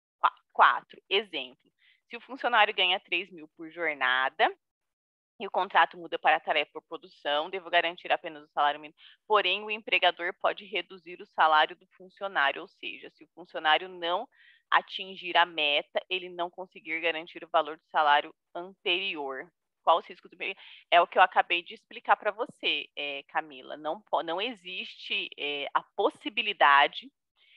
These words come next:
de uma redu-, de uma alteração contratual pra que prejudique o empregado.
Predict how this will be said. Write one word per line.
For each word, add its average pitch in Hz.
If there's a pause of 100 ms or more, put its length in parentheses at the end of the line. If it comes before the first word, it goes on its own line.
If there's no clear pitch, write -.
(240)
de -
uma 175
redu-, 170 (200)
de -
uma 170
alteração 156
contratual 147
pra 185
que -
prejudique 180
o 190
empregado. 180